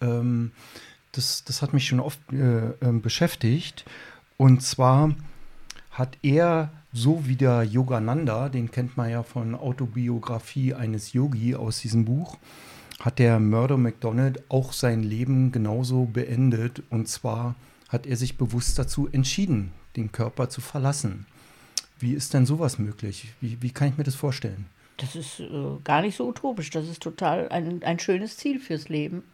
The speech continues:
Speaker 2: <laughs> Also wenn du mit dir in Einklang bist, ähm, da möchte ich vielleicht mal grad ein bisschen ausholen, äh, zum, zu meinem Energiebarometer, was man sich übrigens, ähm, ab sofort,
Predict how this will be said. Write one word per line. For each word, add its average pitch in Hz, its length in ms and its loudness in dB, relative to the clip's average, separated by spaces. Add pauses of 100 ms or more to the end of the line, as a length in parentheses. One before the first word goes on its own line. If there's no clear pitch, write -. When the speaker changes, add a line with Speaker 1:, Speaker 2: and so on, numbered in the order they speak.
(140)
Speaker 2:
<laughs> 285 80 6 (600)
Also 190 180 6
wenn 196 160 6
du 190 60 4
mit 185 160 0
dir 240 180 12
in 202 140 2
Einklang 208 560 2
bist, 202 340 -6 (380)
ähm, 180 1300 2
da 180 80 0
möchte 196 240 -2
ich 185 80 -8
vielleicht 175 240 2
mal 185 120 0
grad 185 260 -2
ein 185 220 0
bisschen 185 260 -4
ausholen, 208 720 0 (400)
äh, 185 500 4
zum, 180 600 -2 (100)
zu 202 140 -2
meinem 190 240 0
Energiebarometer, 180 1120 0 (400)
was 185 180 -2
man 202 120 -2
sich 180 220 -10
übrigens, 180 680 -4
ähm, 175 500 2 (1200)
ab - 180 2
sofort, 214 680 -2